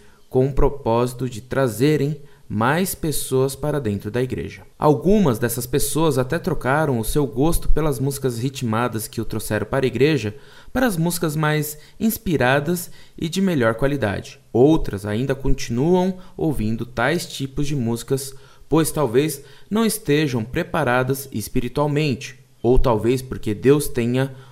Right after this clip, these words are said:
um plano para a vida dessas pessoas que nós desconhecemos. Em minha opinião, o que devemos fazer é tentar envolver as pessoas com um propósito mais relevantes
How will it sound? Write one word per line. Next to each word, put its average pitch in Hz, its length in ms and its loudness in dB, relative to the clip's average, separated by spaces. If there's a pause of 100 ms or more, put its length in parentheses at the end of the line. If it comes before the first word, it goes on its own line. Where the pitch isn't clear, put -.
(120)
um 143 100 -2
plano 120 400 -2
para 120 240 -2
a 127 40 0
vida 107 280 -2
dessas 107 380 -6
pessoas 123 680 -2 (380)
que 151 120 -2
nós 131 460 2 (280)
desconhecemos. - 1000 -6 (100)
Em 147 120 2
minha 196 180 4
opinião, 117 560 4
o - 60 -6
que - 160 -8
devemos 131 400 2
fazer 113 320 2
é 120 60 0
tentar 131 340 -4
envolver 156 360 0
as 156 120 0
pessoas 156 420 2
com 165 100 -2
um 160 60 -2
propósito 151 540 -2
mais 156 240 0
relevantes 151 680 0